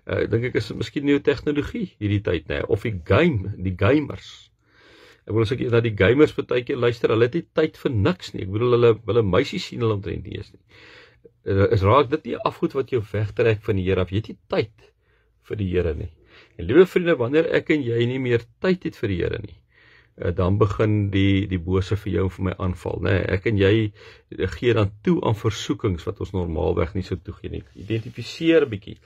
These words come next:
Wat is die vrouens in jou lewe, as ek nou dit as 'n metafoor mag gebruik,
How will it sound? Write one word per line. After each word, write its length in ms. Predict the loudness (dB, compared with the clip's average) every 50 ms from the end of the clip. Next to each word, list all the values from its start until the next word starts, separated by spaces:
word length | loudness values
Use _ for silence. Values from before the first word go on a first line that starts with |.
| -20 -20 -20 -20 _ _ -4
Wat 200 | -4 -4 0 0
is 160 | 0 0 0
die 100 | -4 -8
vrouens 600 | -8 -6 -2 2 4 4 6 4 4 0 0 -2 -2
in 80 | 0
jou 220 | 2 4 4 2 2
lewe, 240 | 2 0 0 0 0
as 100 | -2 -4
ek 100 | -6 -4
nou 100 | -4 -4
dit 220 | -4 -4 -6 -6
as 100 | -4 -2
'n 100 | 0 0
metafoor 540 | 0 -2 -4 -4 -6 -8 -4 0 2 2 2 2
mag 140 | 0 -2
gebruik, 380 | -2 -4 -6 -2 -2 -2 -4 -4